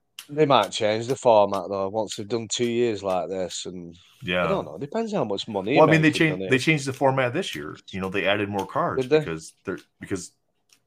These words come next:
Speaker 2: yeah, there was, towards the end, there was too much demand for it.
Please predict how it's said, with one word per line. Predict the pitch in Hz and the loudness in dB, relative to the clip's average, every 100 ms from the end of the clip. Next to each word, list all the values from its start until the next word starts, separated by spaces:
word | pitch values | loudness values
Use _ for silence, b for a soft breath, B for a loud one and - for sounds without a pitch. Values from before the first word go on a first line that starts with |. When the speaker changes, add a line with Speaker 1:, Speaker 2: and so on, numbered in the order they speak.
| _ | _
Speaker 2:
yeah, | 156 87 | -4 -2
there | 82 | -4
was, | 82 82 - _ _ _ - | -6 -10 -14 _ _ _ -4
towards | 120 110 92 | 0 2 0
the | 120 | 0
end, | |
there | 104 | -2
was | 85 | -6
too | - 117 | -4 -4
much | 101 - | -4 -6
demand | 85 90 117 | -6 -4 -4
for | - 78 85 | -6 -6 -6
it. | 107 | -6